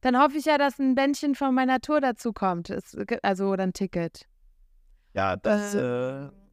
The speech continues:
Speaker 2: äh,
Speaker 1: Bändchen
Speaker 2: das ist
Speaker 1: vom
Speaker 2: jetzt noch
Speaker 1: Reeperbahn?
Speaker 2: lange, lange hin. <laughs>
Speaker 1: Bist du beim
Speaker 2: Tatsächlich.
Speaker 1: Reeperbahn?
Speaker 2: Nein, leider nicht. Ähm, aber ich hab eine gute, gute Alternative. Ähm, ich bin, äh, nämlich, also ich bin Lehrer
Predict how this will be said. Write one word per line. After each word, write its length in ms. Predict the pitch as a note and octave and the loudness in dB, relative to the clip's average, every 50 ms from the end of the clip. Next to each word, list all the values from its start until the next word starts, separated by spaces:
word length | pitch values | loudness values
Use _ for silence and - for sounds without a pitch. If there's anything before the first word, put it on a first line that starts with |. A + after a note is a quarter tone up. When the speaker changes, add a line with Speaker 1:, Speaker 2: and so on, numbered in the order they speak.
| _ _ - | _ _ -10
Speaker 2:
äh, 40 | G#3 | -4
Speaker 1:
Bändchen 280 | - A#3 C#4 C#4+ - | -2 -2 -2 -2 -4
Speaker 2:
das 100 | A3+ - | -6 -6
ist 60 | - - | -6 -6
Speaker 1:
vom 60 | B3+ | -6
Speaker 2:
jetzt 160 | C4+ A#3 G#3+ | -6 -6 -4
noch 100 | - B2 | -6 -8
Speaker 1:
Reeperbahn? 180 | - - G2+ G#2+ | -6 -6 -4 -2
Speaker 2:
lange, 240 | A2+ A#2+ C#3 F#3+ A3 | 0 0 0 2 2
lange 240 | G#3 F3+ F3 F3 E3+ | 2 2 2 2 0
hin. 300 | D#3 D#3 D#3+ C#3 A#2+ D3 | 0 0 0 0 0 0
<laughs> 180 | F#3+ C#4+ B3+ - | -2 -2 -4 -4
Speaker 1:
Bist 220 | D4+ F4 G3+ - | -6 -6 -6 -4
du 40 | - | 0
beim 100 | - B2 B2 B2 | 0 2 2 0
Speaker 2:
Tatsächlich. 280 | - - B2 - D4+ C#3 C3 | -2 -4 -4 -4 -4 -6 -8
Speaker 1:
Reeperbahn? 200 | F#2+ F#2+ G#3+ - _ _ _ _ _ _ _ _ _ _ _ _ _ _ _ _ _ _ | -8 -10 -12 -16 _ _ _ _ _ _ _ _ _ _ _ _ _ _ _ _ _ _
Speaker 2:
Nein, 300 | A2+ B2 D3+ D#3+ C3+ A2+ | 0 0 2 2 0 0
leider 300 | G#2 A2 A#2 B2 B2 A#2+ | 0 -2 0 0 0 0
nicht. 380 | B2+ C3 B2 - - - - _ _ _ _ _ _ _ - | 0 -2 -4 -4 -10 -16 -20 _ _ _ _ _ _ _ -4
Ähm, 260 | A2 G#2+ G#2+ G#2+ G#2 | -2 -2 -2 -2 -2
aber 180 | - B2 C3 B2+ | -2 0 0 0
ich 100 | - - | 0 -2
hab 80 | - | -2
eine 120 | D3+ D3+ C3+ | 0 -2 -2
gute, 560 | C3 F3+ F#3+ - - D3+ D3 C#3 D3 C#3+ A#2+ | 0 -2 -4 0 0 2 2 2 2 0 -2
gute 560 | B2 D3+ D#3 - - C3 B2+ B2 A#2+ B2 - - | -6 -10 -8 -4 -2 0 0 2 0 0 -2 -2
Alternative. 920 | A#2+ B2 A2+ - A2+ A2 G#2+ - - A#2+ B2+ B2+ G2 F2+ F#2+ A#2 C3 D#3 F3 _ _ _ _ _ | -4 -2 -2 -2 -2 -2 -2 -2 -4 -6 -6 -4 -2 -2 0 0 -2 -4 -8 _ _ _ _ _
Ähm, 440 | - G2+ G#2 G2+ G2+ G2 G2 G2+ G#2+ - _ _ _ | -4 -2 0 0 0 0 -2 -4 -6 -8 _ _ _
ich 180 | - G2 - - _ | -12 -12 -12 -8 _
bin, 280 | - G#2+ G#2 G2+ G#2 G2+ | -2 0 2 2 0 0
äh, 360 | G2+ G2 F#2 F#2 F#2 F#2 F#2 | 0 0 0 0 0 -2 -2
nämlich, 600 | F#2 F#2 F#2 F2+ F2+ F2 F2 E2 - - - - - | -2 -2 -2 -2 -2 -4 -4 -6 -10 -14 -18 -18 -8
also 120 | - G#2+ F#2+ | -4 -4 -4
ich 100 | - - | -2 -2
bin 120 | - F#2+ | -4 -2
Lehrer 420 | F2 F2+ G#2+ B2 - F2+ - D#3 | 0 0 0 0 0 -2 -4 -4